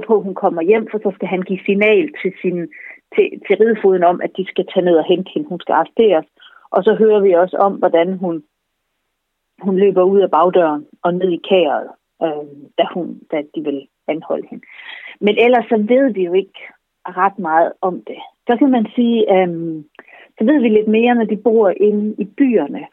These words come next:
fordi sådan et sted som Ribe, øhm, der har vi nogle eksempler på nogle, nogle kvinder, der også kan nogle af de her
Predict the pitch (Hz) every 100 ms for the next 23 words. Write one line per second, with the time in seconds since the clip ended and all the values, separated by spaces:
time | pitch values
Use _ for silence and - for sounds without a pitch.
0 | - 202 190 233 214 - 202 220 208 -
1 | 208 196 190 190 185 208 233 247 220 -
2 | _ _ _ _ 196 190 185 175 170 170
3 | - 233 - 240 196 196 185 185 143 -
4 | - 226 220 - 160 - 196 180 180 175
5 | 170 - 196 196 185 - - 240 254 262
6 | 233 190 208 214 214 220 - _ _ _
7 | _ _ _ - - 240 233 208 202 208
8 | 220 190 202